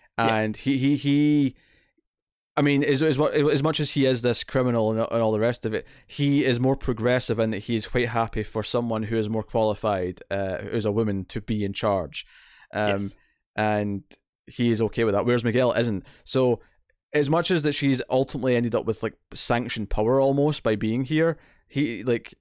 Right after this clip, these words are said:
Speaker 2: Miguel's happy that she's far away and that he's not dealing with her. And I'll,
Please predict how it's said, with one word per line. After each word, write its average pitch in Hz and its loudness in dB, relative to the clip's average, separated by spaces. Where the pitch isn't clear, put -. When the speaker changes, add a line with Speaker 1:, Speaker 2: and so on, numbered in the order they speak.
Speaker 2:
Miguel's 151 2
happy 160 2
that 131 2
she's 131 -2
far 143 2
away 135 4
and 120 0
that 110 -4
he's 123 0
not 110 0
dealing 117 0
with 95 0
her. 87 -4
And 113 0
I'll, 120 0